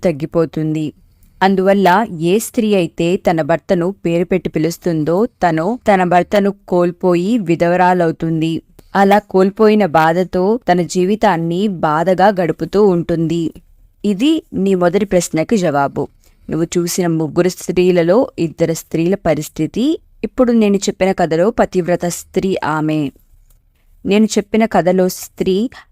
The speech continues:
ఆమె భర్తను ఎప్పుడు కూడా పేరు పెట్టి పిలిచేదే కాదు. ఇక రెండో ప్రశ్నకు సమాధానం, ఏ స్త్రీ అయితే తన భర్త అనుమతి లేకుండా తీర్థయాత్రలకు, పండగలకు వెళ్తూ ఉంటుందో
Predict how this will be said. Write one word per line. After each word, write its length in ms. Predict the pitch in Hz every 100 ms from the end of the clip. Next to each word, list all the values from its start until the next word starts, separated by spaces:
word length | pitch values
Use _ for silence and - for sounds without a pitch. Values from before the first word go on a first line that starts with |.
| _
ఆమె 220 | 180 185 170
భర్తను 500 | 165 160 220 190 220
ఎప్పుడు 460 | 160 160 - 226
కూడా 320 | 240 175 156
పేరు 320 | 190 - 165 160
పెట్టి 280 | 165 143
పిలిచేదే 580 | - 151 147 160 151 196
కాదు. 520 | 226 175 147 151 151 - _
ఇక 140 | 254 240
రెండో 420 | 262 240 190 220
ప్రశ్నకు 420 | 226 202 175 170
సమాధానం, 720 | - 165 165 160 160 160 151 - _ _ 180
ఏ 140 | 233
స్త్రీ 380 | 285 - 262 240
అయితే 320 | 190 - 180
తన 200 | 214 190
భర్త 380 | 151 156 - 240
అనుమతి 440 | 127 170 175 175
లేకుండా 680 | 165 160 - 185 165 156 180
తీర్థయాత్రలకు, 1200 | 226 _ 208 196 185 180 165 - 165 165 - 226 -
పండగలకు 640 | 160 156 190 196 180 185
వెళ్తూ 400 | 185 147 151 226
ఉంటుందో 640 | 220 175 160 165 147 147